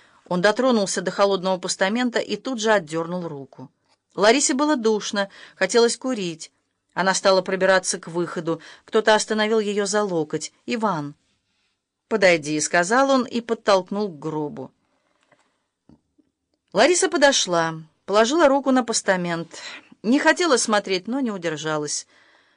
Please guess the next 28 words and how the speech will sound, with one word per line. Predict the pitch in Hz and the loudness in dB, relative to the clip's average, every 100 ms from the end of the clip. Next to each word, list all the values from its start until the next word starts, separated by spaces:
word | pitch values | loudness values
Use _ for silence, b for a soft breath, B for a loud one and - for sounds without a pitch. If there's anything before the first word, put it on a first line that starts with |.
| b b b - | b b b 0
"Так | 262 294 | 2 4
он | 285 | 4
и | 269 | 4
не | 247 | 4
успокоился", — | 233 - 190 185 196 180 - 160 | 2 0 0 2 2 2 0 -2
подумала | 165 156 156 151 | -4 -2 -4 -4
она. | 151 151 147 143 - _ _ _ _ _ - | -4 -4 -6 -8 -14 _ _ _ _ _ -2
Ей | 185 214 | 2 4
показалось, | 220 214 208 226 202 | 4 2 4 4 4
что | - | 0
лицо | 208 202 - 208 | -2 -2 -2 -2
Игоря | - 247 202 175 | -2 -4 0 0
под | 165 175 | 0 -2
слоем | - 185 165 | -4 -4 -4
грима | 160 180 233 208 | -4 -2 -2 -2
было | 165 175 175 175 b b b | -4 -2 -2 -4 b b b
недовольным. | 165 160 160 151 147 131 127 - _ _ _ _ _ _ _ _ B B B B | -6 -4 -2 -2 -4 -6 -12 -18 _ _ _ _ _ _ _ _ B B B B
За | 226 | 2
спиной | - 330 403 427 | 4 2 2 2
плакала | 302 320 320 320 | 4 4 4 2
Инна. | 294 - 220 214 214 220 220 B B B B B | 0 0 0 2 2 2 0 B B B B B
Лариса | 147 160 240 311 | -4 -2 0 2
решила, | 302 - 294 294 | 2 2 0 0
что | - 262 | -2 0
достаточно | 240 226 220 208 196 - | 0 2 0 0 -2 -6
постояла, | 180 175 - 156 156 208 233 | -8 -8 -6 -4 0 0 0
и | 233 196 | -2 -2
отошла. | 202 202 196 - 139 113 | -4 -4 -8 -10 -12 -16